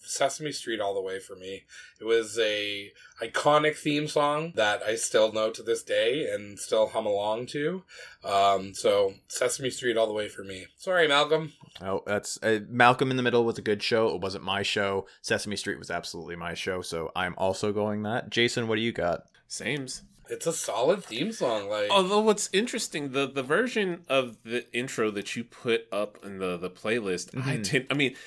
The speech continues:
Speaker 3: I guess that's before my time. I didn't recognize it at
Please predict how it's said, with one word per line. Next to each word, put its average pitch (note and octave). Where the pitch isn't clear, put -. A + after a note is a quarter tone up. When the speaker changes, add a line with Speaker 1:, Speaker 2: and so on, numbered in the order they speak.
Speaker 3:
I C3
guess C#3
that's B2+
before A2+
my G2
time. A2+
I G2
didn't A#2
recognize G2
it F#2
at F2+